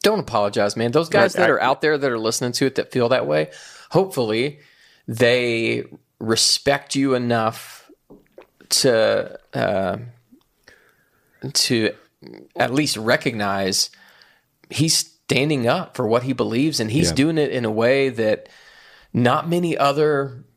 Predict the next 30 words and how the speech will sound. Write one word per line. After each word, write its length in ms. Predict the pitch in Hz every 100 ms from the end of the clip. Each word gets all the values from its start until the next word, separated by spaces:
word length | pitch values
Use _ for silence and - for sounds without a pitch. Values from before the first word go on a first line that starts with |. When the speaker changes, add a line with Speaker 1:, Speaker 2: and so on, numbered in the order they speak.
| _ -
Speaker 1:
people 320 | 135 139 135
with 160 | 123
your 120 | 127 127
kind 180 | 131
of 60 | 113
platform 680 | - 123 98 113 107 104 107 - _ _ _ _
would 300 | - 110 101
do. 420 | 98 110 101 113 117 _ _ _ _ _ _ _ _
There's 160 | 151 117
definitely 280 | 143 156 147
some, 460 | - 139 113 131 -
but, 340 | 127 104 -
um, 440 | 117 107 104 101 - _ _ _ _ _ _ - - _ _ _ _
they 280 | 95 - 131
can 160 | 165 135
believe 340 | 117 120 107
different 300 | 107 - 95
things 400 | 104 110 127 -
and 180 | 117 113
still 600 | - 110 104 101 101 - _ _ _ _ _ _ -
have 180 | 117 -
respect 320 | - - -
for 100 | -
you. 60 | -
So 120 | 113
I 40 |
wouldn't 200 | 110 104
apologize, 500 | - - - - 135
Speaker 2:
Well, 100 | 131
Speaker 1:
man. 120 | 110